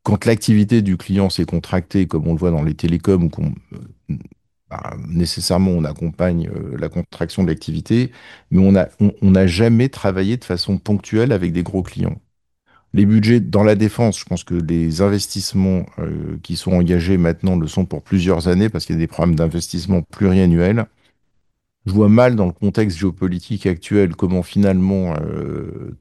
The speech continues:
tous, toutes les stratégies d'investissement, euh, à la fois des, enfin, des États notamment, pourraient être reconsidérées.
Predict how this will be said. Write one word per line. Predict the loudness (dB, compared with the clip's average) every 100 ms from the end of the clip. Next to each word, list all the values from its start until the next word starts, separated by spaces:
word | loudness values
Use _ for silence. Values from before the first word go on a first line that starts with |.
| _
tous, | -10 -10 -10 _ _ _
toutes | -10 -4
les | -2
stratégies | -2 -2 0 0 0 0
d'investissement, | 0 -2 -4 -8 -4 0 0 0
euh, | -4 -8 -6
à |
la | -6
fois | -2 -2
des, | 0 -2 -4 -10 -12
enfin, | -4 -2
des | 0 0 0
États | 2 2
notamment, | 2 0 -2 -2 -4 _ _ _ _ _ _ _
pourraient | -2 2 4
être | 4 2 -4 -4
reconsidérées. | -2 -2 -4 -6 -4 -4 -2 -2 -4